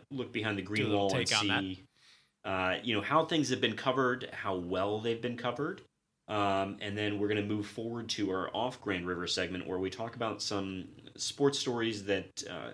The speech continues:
Speaker 1: may be happening outside of the M S U sort of sphere. Uh,
Speaker 2: Mm-hmm.
Speaker 1: we're gonna take some Twitter questions, and then we're gonna do a hoops preview, uh, that
Speaker 2: Twitter
Speaker 1: we're really
Speaker 2: questions.
Speaker 1: excited about.
Speaker 2: Twitter questions featuring an all-star cast of, uh, of Twitter question askers.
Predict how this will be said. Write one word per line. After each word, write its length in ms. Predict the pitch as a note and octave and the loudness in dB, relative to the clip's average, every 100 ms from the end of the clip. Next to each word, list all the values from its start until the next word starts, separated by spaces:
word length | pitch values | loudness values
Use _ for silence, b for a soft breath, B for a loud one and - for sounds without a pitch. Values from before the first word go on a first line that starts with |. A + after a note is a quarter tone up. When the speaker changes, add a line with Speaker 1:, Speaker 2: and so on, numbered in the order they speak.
| - | -12
Speaker 1:
may 260 | G#2+ G#2 G#2 | -8 0 2
be 140 | G2+ | 2
happening 440 | G2+ G2 F#2 F2+ E2+ | 0 -2 -2 -4 -4
outside 520 | E2+ - F#2 F2 E2+ | -2 0 0 0 -2
of 100 | E2+ | -4
the 120 | E2+ | -6
M 100 | D#2+ | -6
S 180 | F2 - | -6 -6
U 400 | F2+ F2 E2+ E2+ - B B B - | -4 -4 -4 -6 -12 B B B -10
sort 180 | - E2+ | -8 -6
of 60 | |
sphere. 680 | - - G3+ F#3+ F3 E3 E3 - | -4 -2 2 2 2 0 -4 -4
Uh, 40 | |
Speaker 2:
Mm-hmm. 440 | G#2+ G#2 G2+ F#2 G2+ | 0 2 2 2 0
Speaker 1:
we're 80 | |
gonna 80 | G2 F2+ | -2 -2
take 140 | F#2+ | -2
some 140 | - F#2 | -2 -6
Twitter 260 | - D#3 | 0 0
questions, 520 | D#3 D3 C#3 C#3+ C3+ B2 | 2 2 2 0 0 -2
and 120 | A#2 | -2
then 80 | B2 | 0
we're 60 | |
gonna 120 | C#3+ C#3+ | 2 6
do 100 | C3 | 6
a 20 | |
hoops 240 | C3+ C#3 | 6 4
preview, 540 | - - C#3+ G#2+ D#2 C2+ - F#2 | 2 6 8 6 0 -4 -10 -8
uh, 220 | F2+ F2 | -4 -4
that 100 | F2 | 0
Speaker 2:
Twitter 200 | G2+ - | 2 2
Speaker 1:
we're 60 | |
really 160 | F#2+ F2+ | 2 0
Speaker 2:
questions. 140 | - | 0
Speaker 1:
excited 200 | F2 D#2+ | -2 -2
about. 240 | - - - - _ _ - | -8 -10 -10 -18 _ _ -18
Speaker 2:
Twitter 220 | - C#3+ B2+ | 0 2 4
questions 520 | B2 A2 G#2+ F#2+ - - | 2 0 -4 -8 -14 -6
featuring 560 | C3+ B2 C3 A2+ A2 - | -2 0 0 -2 -4 -8
an 100 | A#2+ | -4
all-star 460 | A2 A#2 A#2 A2+ G#2 | -2 -2 -2 -2 -4
cast 560 | - G2+ F#2+ - - - b b b b _ | -4 -6 -4 -6 -6 -14 b b b b _
of, 320 | - G#2+ G2+ G2+ | -6 -4 -4 -2
uh, 400 | G2 G2 G#2 - | -2 -2 -4 -6
of 120 | A#2 | -8
Twitter 300 | - A2+ G2+ | -6 -6 -6
question 380 | G2+ G#2+ - G#2+ | -6 -6 -6 -6
askers. 640 | A2 A2 - - C3 - | -6 -6 -8 -8 0 0